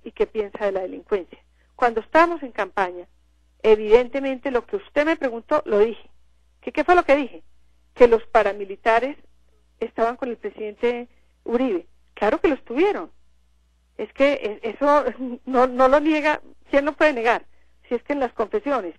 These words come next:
pero es que no quiere decir que porque lo apoyaran, él fuera. Nu-, el presidente nunca fue un paramilitar.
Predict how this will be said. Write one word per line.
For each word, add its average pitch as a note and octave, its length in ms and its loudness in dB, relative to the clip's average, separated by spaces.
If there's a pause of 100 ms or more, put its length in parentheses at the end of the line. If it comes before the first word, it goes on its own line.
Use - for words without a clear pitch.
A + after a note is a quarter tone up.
pero G3+ 180 4
es F#3+ 120 -4
que C#4 120 -8
no C#4 160 -4
quiere D4+ 280 0
decir B3+ 340 0
que - 160 -12
porque - 580 -8
lo G3 160 0
apoyaran, A#3 720 4 (340)
él G#3+ 180 2
fuera. F3+ 340 6 (680)
Nu-, D4+ 420 0
el A#3+ 120 -2
presidente B3 600 -4
nunca F4+ 420 2
fue F4 140 -4
un D#4+ 80 -10
paramilitar. C4 600 -2